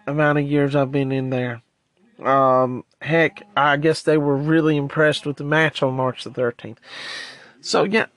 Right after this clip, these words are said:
I don't know why I get more title shots than anybody in the company. Okay, I don't know. I faced Bradshaw twice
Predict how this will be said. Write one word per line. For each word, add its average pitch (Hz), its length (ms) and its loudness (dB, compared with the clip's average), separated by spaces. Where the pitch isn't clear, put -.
I 233 160 2
don't 269 180 2
know 190 140 4
why 135 320 2
I 131 60 -4
get 131 180 0
more 127 220 -2
title 120 380 -2
shots 123 500 -2
than 120 220 -8
anybody 127 800 0
in 117 120 -4
the 117 80 -8
company. 143 680 -4
Okay, 160 340 2
I 175 80 4
don't 185 160 2
know. 185 260 4
I 160 160 2
faced 170 500 0
Bradshaw 165 520 2
twice 147 640 0